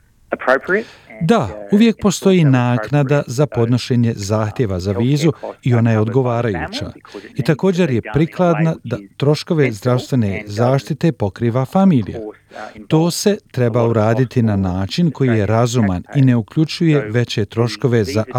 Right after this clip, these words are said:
Speaker 2: australske
Speaker 1: is, uh,
Speaker 2: porezne
Speaker 1: necessary
Speaker 2: obveznike.
Speaker 1: and appropriate.
Speaker 2: Stoga je ova cijena za vizu neophodna i primjerena, Mišljenje je ministra za imigraciju Davida Colemana. Dalje, vlada je također uvela i nove izmjene u ugovor o radu vjerskih službenika,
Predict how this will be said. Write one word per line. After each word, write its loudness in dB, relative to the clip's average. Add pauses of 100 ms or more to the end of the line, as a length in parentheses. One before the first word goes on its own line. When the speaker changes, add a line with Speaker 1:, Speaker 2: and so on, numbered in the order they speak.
Speaker 2:
australske -2
Speaker 1:
is, 0
uh, -20
Speaker 2:
porezne -2
Speaker 1:
necessary 0
Speaker 2:
obveznike. -4
Speaker 1:
and -20
appropriate. -12
Speaker 2:
Stoga 2
je 2
ova 0
cijena 2
za -2
vizu 0
neophodna 2
i -2
primjerena, 2 (300)
Mišljenje 2
je 0
ministra 0
za -2
imigraciju 2
Davida 0
Colemana. -4 (1000)
Dalje, 2
vlada 2
je 2
također 2
uvela 4
i 4
nove 2
izmjene 2 (100)
u -4
ugovor 2
o 0
radu 2
vjerskih -2
službenika, -2